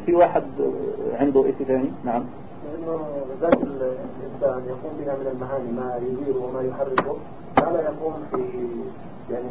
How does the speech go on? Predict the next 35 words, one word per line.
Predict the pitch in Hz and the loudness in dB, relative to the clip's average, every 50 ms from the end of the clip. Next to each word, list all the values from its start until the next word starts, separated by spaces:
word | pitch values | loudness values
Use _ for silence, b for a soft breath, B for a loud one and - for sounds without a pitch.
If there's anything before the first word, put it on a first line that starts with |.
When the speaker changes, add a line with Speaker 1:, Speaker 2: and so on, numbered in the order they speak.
| 120 | -4
Speaker 2:
عين | - - 165 165 156 | -2 0 0 2 2
الراديو | 143 127 135 143 143 123 - 135 - | 2 4 6 6 6 6 6 2 2
أو | - 190 196 | 2 2 0
الكتاب | - - 127 - 143 139 135 131 131 | -2 -2 -4 0 0 0 0 0 -2
أو | 127 123 | -6 -4
ما | 127 131 | -4 -4
غيره | 123 135 139 139 135 - - - - - - - | -2 0 0 0 0 -2 -6 -8 -10 -12 -10 -10
تحريك | - - - 151 147 127 135 | -8 -8 -6 -6 -6 -2 2
لهذه | 127 143 135 135 | 4 4 4 4
المعاني | 131 131 131 127 135 143 143 - - | 2 -2 -2 0 -2 -2 -2 0 0
أو | 160 | 0
إنشائها | - - - - - 151 160 156 147 147 139 139 139 135 135 | 0 0 -2 -4 -4 -2 -2 -2 -2 -2 -2 -2 -2 -2 -4
أو | 135 135 123 | -4 -4 -2
دراسة. | 131 139 135 - - - - - - - - - - - - - - - - 127 | -2 0 -2 -2 -4 -8 -12 -12 -12 -12 -12 -12 -14 -14 -14 -12 -8 -4 0 2
Speaker 1:
جميل | 131 123 110 98 | 2 2 2 0
جدًا. | 95 95 - - 90 - - - - - - - - - 233 | -2 -4 -6 -6 -6 -6 -8 -10 -12 -12 -12 -12 0 6 8
إذا | 208 202 190 190 214 214 | 8 10 10 10 10 10
هذا | 196 214 | 10 10
حاصل | - - 208 196 - 196 180 185 190 190 190 - | 10 10 8 8 8 6 4 4 4 4 2 0
في | - | 0
المعنى، | 165 156 170 160 160 151 143 | 2 4 4 4 4 4 4
الوجه | 143 139 143 151 156 151 147 | 4 8 8 8 8 8 6
اللي، | 139 139 131 127 | 4 4 4 4
اللي | 131 123 120 120 120 120 | 4 4 2 2 2 2
ذكره | 120 143 - - 131 120 | 2 2 4 4 4 4
الأخ | 120 117 123 117 - - 123 | 4 4 2 0 0 0 0
هنا، | 120 139 180 247 - - - - - - - - - | 2 2 2 0 -2 -8 -12 -12 -12 -10 -4 0 2
إنه، | 196 196 190 185 185 180 180 175 147 - | 4 4 6 8 8 8 8 6 8 8
آه، | 139 139 139 135 127 120 - - - - - | 8 8 8 8 6 2 -2 -8 -10 -4 0
الفرق | 135 131 120 117 117 - 240 294 - - - 175 | 2 2 4 6 8 8 8 8 8 6 6 6
بين | 180 180 | 8 8
الإنسان | 165 160 160 170 160 156 - 185 175 151 | 6 6 6 2 2 4 6 8 8 10
وبين | 143 139 139 151 156 156 151 | 8 10 10 10 10 10 10
غيره | 143 147 139 131 123 123 123 143 151 175 | 10 10 8 8 8 4 2 2 2 2
إنه | 185 175 165 165 160 | 0 2 2 2 2